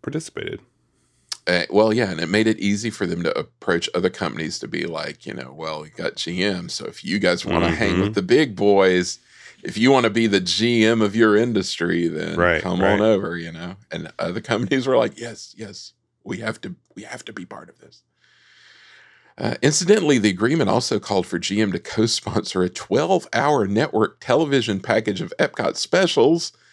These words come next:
Speaker 2: and to participate in a major Epcot-oriented educational program. Oh,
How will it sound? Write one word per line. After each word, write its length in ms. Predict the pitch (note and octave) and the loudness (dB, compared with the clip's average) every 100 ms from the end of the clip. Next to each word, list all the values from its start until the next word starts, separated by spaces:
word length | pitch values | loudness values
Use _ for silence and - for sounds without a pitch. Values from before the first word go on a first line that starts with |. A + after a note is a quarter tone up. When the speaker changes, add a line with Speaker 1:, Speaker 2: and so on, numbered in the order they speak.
| _ - _ _ _ _ - | _ -20 _ _ _ _ 0
Speaker 2:
and 80 | F#3 | 0
to 60 | |
participate 640 | - D3+ C3+ A2+ - B2+ A2+ | 0 -2 0 -2 0 2 2
in 100 | G2+ | 2
a 40 | |
major 340 | F#2 F#2 F2+ | 0 0 -2
Epcot-oriented 960 | - F#2 - F#2 - E2+ F2 F2 - F#2 | 0 -2 0 -4 0 0 0 -2 -6 -6
educational 640 | F2 F2 - F#2+ F#2 - | -6 -8 -4 -4 -4 -8
program. 720 | - - - - E2+ E2+ C2 | -10 -6 -6 -6 -10 -10 -12
Oh, 80 | - | -14